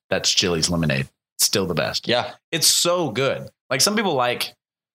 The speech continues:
Speaker 1: Chick-fil-A's, and it's okay. I think it's a little much for me.
Speaker 2: Okay.
Speaker 1: Some
Speaker 2: That's
Speaker 1: people
Speaker 2: hot
Speaker 1: like
Speaker 2: take, but
Speaker 1: Subways. I don't think Subways is enough for me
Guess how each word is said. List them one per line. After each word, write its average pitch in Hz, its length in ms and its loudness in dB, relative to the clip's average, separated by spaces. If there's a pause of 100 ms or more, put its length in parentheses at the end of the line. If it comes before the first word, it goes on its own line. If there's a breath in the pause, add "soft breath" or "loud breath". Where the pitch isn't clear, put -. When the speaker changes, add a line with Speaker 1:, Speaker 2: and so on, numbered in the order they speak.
(340)
Speaker 1:
Chick-fil-A's, 95 720 2 (120)
and 147 100 -2
it's 175 100 2
okay. 101 680 0
I 139 60 -2
think 143 140 0
it's 113 100 -2
a 107 40 0
little 107 160 0
much 90 320 0
for 101 140 -2
me. 98 360 0
Speaker 2:
Okay. 160 180 2 (160)
Speaker 1:
Some 123 160 0
Speaker 2:
That's 147 100 0
Speaker 1:
people 160 220 0
Speaker 2:
hot 151 80 0
Speaker 1:
like 135 280 0
Speaker 2:
take, 107 100 -12
but - 360 -2
Speaker 1:
Subways. 147 800 0
I 120 80 0
don't 123 200 -2
think 131 180 0
Subways 113 460 2
is 101 120 0
enough 95 300 0
for - 120 -2
me 127 320 0